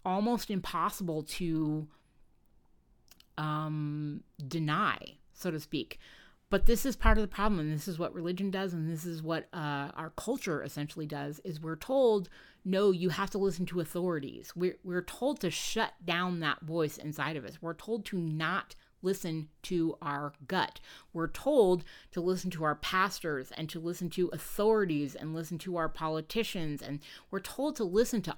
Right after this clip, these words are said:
all these other people. And we're, we're taught to silence this voice inside of us. And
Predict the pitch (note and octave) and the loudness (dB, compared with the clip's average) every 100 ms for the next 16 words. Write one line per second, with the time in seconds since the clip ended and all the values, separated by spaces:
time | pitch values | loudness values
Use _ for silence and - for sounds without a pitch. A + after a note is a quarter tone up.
0 | - A3 C4 A3+ E3 - G3 G#3 F#3 F3 | -4 -2 2 2 0 0 -4 0 0 0
1 | A#3+ B3 C#3+ C3 C3+ F3 - _ _ _ | -2 -2 -2 -2 -2 -6 -12 _ _ _
2 | _ _ _ _ _ _ - - - E3 | _ _ _ _ _ _ -20 -20 -12 -4
3 | F#3+ G3 F#3+ F3+ - F3+ F#3 F3+ - A#3 | -2 2 2 0 -4 -4 -2 -2 -4 0
4 | C#4+ - F#3 - - - G3 A3+ C4 A3 | 0 0 -2 -2 -6 -2 0 2 2 2
5 | D3 - - F3 F3+ - F3 E3+ E3 D#3 | 0 -4 -8 -2 -2 -2 -2 -2 -2 -6
6 | E3 F#3 G3 C#3 - - - D#3+ | -4 -4 -4 -4 -10 -12 -10 -10